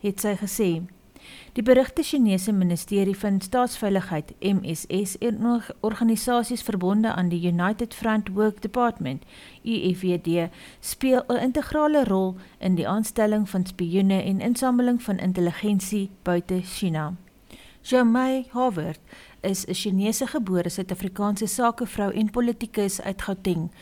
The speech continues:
wat tans as parlementslid vir die African National Congress dien.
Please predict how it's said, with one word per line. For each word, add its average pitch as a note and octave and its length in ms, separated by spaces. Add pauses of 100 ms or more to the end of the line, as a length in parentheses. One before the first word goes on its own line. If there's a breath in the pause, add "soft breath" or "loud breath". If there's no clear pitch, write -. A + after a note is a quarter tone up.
(220 loud breath)
wat G#3 180
tans C4 260
as - 180
parlementslid F#3 800
vir A3 100
die G#3+ 120
African C4+ 480
National F#3+ 480
Congress G#3+ 500
dien. E3+ 320